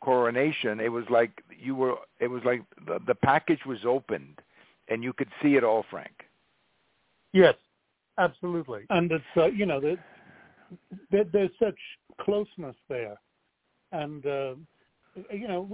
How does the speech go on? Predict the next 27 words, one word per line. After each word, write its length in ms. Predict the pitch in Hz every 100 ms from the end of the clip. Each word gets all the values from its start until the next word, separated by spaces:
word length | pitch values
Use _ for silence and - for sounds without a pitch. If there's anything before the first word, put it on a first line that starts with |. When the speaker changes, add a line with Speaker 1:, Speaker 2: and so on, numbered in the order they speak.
| 277
Speaker 2:
we, 120 | 220
yeah, 100 | 269 165
we 80 | 160
have 180 | 160 139
our 80 |
differences, 640 | 120 123 - 120 - 175 208 _
but, 180 | 180 170 _ 175
um, 320 | 170 160 147 _ _ _ _ _
and, 180 | 175 196
and 160 | 185 165
sometimes 480 | 185 170 170 175 175 -
they 120 | 151
get 180 | 156 -
pretty 260 | 151 170 -
serious, 420 | 208 185 120 117 - -
but 120 | 143 -
there's 180 | 165 147
a, 400 | 165 165 160 160
uh, 20 | 156 _ - _ _ _ - -
really 400 | 170 220 208 185
a, 200 | 165 151 - _ _ - - - -
a 120 | 170
concomitant 800 | - 175 151 - 202 190 180 165
way 260 | 147 165 156
of 100 | - -
feeling. 380 | 165 151 110 - _ _ _ _ _ _ _ _ _ _ _ _ _ _ _ -
Speaker 1:
Right. 240 | 95 85